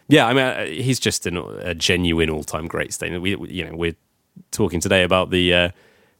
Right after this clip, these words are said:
the great bowling attacks around the world, but, but Steyn is undoubtedly the one that will be remembered as an all-time great. I mean, I, I was actually looking today 'cause I apparently have nothing better to do at, uh, the bowlers with the best strike rates in Test history,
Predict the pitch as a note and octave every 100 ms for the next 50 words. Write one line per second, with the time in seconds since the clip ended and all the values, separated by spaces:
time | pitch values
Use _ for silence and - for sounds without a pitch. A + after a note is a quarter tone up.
0 | - G2+ A2+ G2+ G#2 G2+ F#2+ G#2 F2+ G2
1 | F#2+ F#2+ F#2+ F#2 - - - - A#2 G#2
2 | F#2 F2 F2+ F2 E2+ - F2+ E2+ E2 C#2
3 | G2+ F2+ F2+ F2+ E2+ D#2 D2+ D#2+ - D#2+
4 | F2 E2+ E2 E2 E2 E2 E2 D#2+ - E2
5 | D#2+ D#2+ - - _ - _ - F2+ F2
6 | F#2 E2+ E2 - E2+ D#2+ D#2+ D#2 D#2+ E2+
7 | F#2 G2 C#3 - D#2 A2 - F#2 E2+ G#2
8 | F2+ D#2+ D#2+ - - _ _ _ _ -
9 | F#2 E2+ - - F#2 E2+ E2 F2+ F#2+ F2
10 | - F#2+ F2 - - - - _ - F2
11 | - - - F2 E2 D#2+ _ _ _ -
12 | G#2+ A#2+ A2+ G#2 - G#2 E2 F#2 - -
13 | - G2 - E2+ D#2+ - E2+ - F2+ -
14 | E2 - -